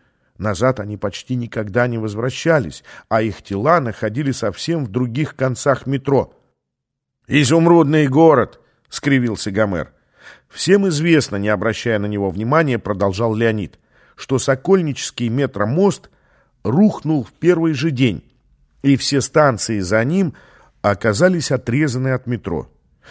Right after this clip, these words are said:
Принято считать, что никто из оставшихся по ту сторону моста не спасся, хотя и этому доказательств нет никаких.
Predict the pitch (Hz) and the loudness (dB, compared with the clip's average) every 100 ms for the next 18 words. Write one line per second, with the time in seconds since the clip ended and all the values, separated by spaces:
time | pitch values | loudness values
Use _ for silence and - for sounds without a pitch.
0 | - - 139 135 131 120 - 117 143 127 | -12 -2 0 0 -2 -6 -6 -2 0 0
1 | - 120 120 - 139 123 101 101 - 123 | -4 -4 -4 -4 -2 0 0 -4 -2 -2
2 | - 104 - 101 110 - 127 - 135 117 | -4 -10 -8 -4 -4 -4 -6 -4 -4 -2
3 | 98 98 95 101 - 147 139 135 - 160 | -2 -4 -4 -6 -2 -2 -2 -6 -2 0
4 | 123 - - - _ - - - 107 104 | 0 -2 -8 -12 _ -20 -20 -4 -4 2
5 | 117 110 - 127 - 160 - 82 82 85 | 2 2 0 -2 2 2 2 -6 -6 -6
6 | 104 101 120 139 - 117 - 151 160 123 | -2 0 2 0 0 -6 -8 -4 -4 -4
7 | - 127 127 156 | -4 -4 -2 -4